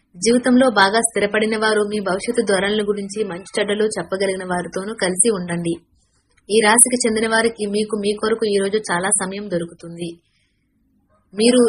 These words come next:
ఈ సమయాన్ని మీ కోరికలు తీర్చుకోవడానికి, పుస్తక పఠనము, మీకు ఇష్టమైన పాటలు వినడానికి ఈ సమయాన్ని వాడుకుంటారు.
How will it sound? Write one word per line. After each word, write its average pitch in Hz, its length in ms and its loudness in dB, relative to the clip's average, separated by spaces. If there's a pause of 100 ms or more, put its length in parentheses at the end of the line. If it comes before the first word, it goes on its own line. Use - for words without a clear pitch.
(120)
ఈ 226 80 0
సమయాన్ని 226 480 2
మీ 226 100 2
కోరికలు 214 480 0
తీర్చుకోవడానికి, 208 760 -2
పుస్తక 208 400 -6
పఠనము, 196 500 -8
మీకు 208 240 -4
ఇష్టమైన 220 440 -2
పాటలు 196 400 0
వినడానికి 196 520 -4
ఈ 214 120 -2
సమయాన్ని 190 460 -6
వాడుకుంటారు. 170 720 -4